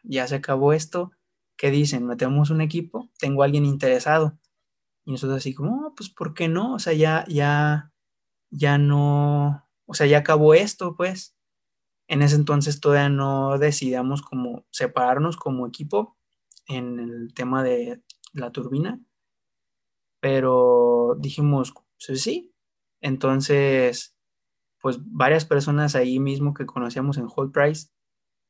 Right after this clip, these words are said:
y el contacto de Carlos,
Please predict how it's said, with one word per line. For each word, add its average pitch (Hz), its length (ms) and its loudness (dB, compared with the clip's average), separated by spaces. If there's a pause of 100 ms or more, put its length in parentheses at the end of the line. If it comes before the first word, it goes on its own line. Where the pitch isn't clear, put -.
(440)
y 120 640 -6
el 123 200 -8
contacto 127 500 -4
de 135 140 -2
Carlos, 143 560 0